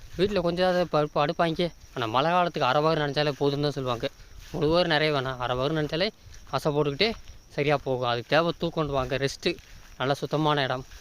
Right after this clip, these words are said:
இது ரெண்டு இருந்தா போதும். ஆனா, அது இப்போதைக்கு யாருக்குமே கிடைக்காதுங்க. மழை காலத்துக்கு எவ்வளவு பெரிய கொட்டை வச்சாலும் கிடைக்கவே கிடைக்காது. மேய்றாங்க என்கிட்ட, சரிதான். ஏ வரி குதிரை, எங்க போன? நீயும் மகனா நெத்து பறக்கவே சுத்துறீங்க, ரெண்டு பேரும் தான்ப்பா கூட்டு போறீங்க. ஏங்க,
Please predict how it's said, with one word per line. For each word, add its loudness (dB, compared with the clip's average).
இது -2
ரெண்டு -4
இருந்தா 0
போதும். 0
ஆனா, 4
அது 0
இப்போதைக்கு 0
யாருக்குமே 4
கிடைக்காதுங்க. 0
மழை 4
காலத்துக்கு 2
எவ்வளவு 2
பெரிய 0
கொட்டை 2
வச்சாலும் -2
கிடைக்கவே 0
கிடைக்காது. -2
மேய்றாங்க 4
என்கிட்ட, 2
சரிதான். -2
ஏ 6
வரி 8
குதிரை, 10
எங்க 10
போன? 8
நீயும் 6
மகனா 6
நெத்து 6
பறக்கவே 8
சுத்துறீங்க, 6
ரெண்டு 4
பேரும் 6
தான்ப்பா 4
கூட்டு 4
போறீங்க. 4
ஏங்க, 4